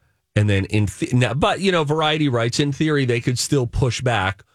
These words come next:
on some things they don't dislike, but you're not gonna be able to get to, it's very unlikely, a page one rewrite of, "Wait a second, nope, we don't like this. Here, look at this totally revised thing."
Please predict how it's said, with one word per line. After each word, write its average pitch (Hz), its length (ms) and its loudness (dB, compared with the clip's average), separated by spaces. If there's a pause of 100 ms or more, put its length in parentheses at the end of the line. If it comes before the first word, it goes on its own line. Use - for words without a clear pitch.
(200)
on 98 160 -2
some 95 240 -2
things 107 260 0
they 107 100 2
don't 95 220 -2
dislike, 101 580 -2
but 104 200 -2 (220)
you're 110 120 0
not 127 220 0
gonna 127 160 0
be 110 140 2
able 104 160 -2
to - 140 0
get 104 260 0
to, 98 200 2
it's 85 140 -2
very 92 220 2
unlikely, 90 540 0 (340)
a 98 200 2
page 104 360 2
one 95 200 0
rewrite 90 440 0
of, 87 160 -2
"Wait 135 240 0
a 131 40 -2
second, 107 320 -2
nope, 107 240 -2
we 113 80 0
don't 104 200 0
like 101 220 -2
this. 80 200 -4
Here, 123 320 0
look 107 220 -2
at 117 80 2
this 117 180 0
totally 104 360 2
revised 90 500 -2
thing." 85 160 -2